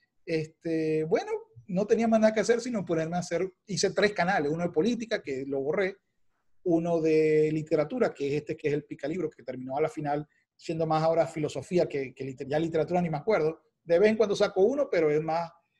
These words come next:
pues, asuntos de actualidad desde el punto de vista de la filosofía, desde el punto de vista del análisis, de la... Por cierto, espero sacar pronto uno sobre filosofía del derecho,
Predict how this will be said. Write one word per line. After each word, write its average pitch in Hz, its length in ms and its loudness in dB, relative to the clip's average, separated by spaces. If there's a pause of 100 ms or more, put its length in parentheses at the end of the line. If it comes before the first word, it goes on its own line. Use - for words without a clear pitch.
(220)
pues, 170 340 0
asuntos 190 960 2 (380)
de 170 120 0
actualidad 170 800 4
desde 165 220 0
el - 80 0
punto 160 180 -6
de 165 40 -2
vista 165 120 -4
de 151 60 0
la - 60 -12
filosofía, 156 560 -6
desde 147 120 -2
el - 40 -16
punto 139 220 -14
de 139 80 -8
vista 135 360 -8 (320)
del 151 160 -4
análisis, 151 840 -4 (360)
de 143 460 -2
la... 139 160 -2 (680)
Por 156 140 -4
cierto, 247 240 2
espero 220 340 4
sacar 220 320 2
pronto 240 440 -2
uno 196 320 -4
sobre 147 1080 0
filosofía 160 460 -4
del 165 80 0
derecho, 170 400 -2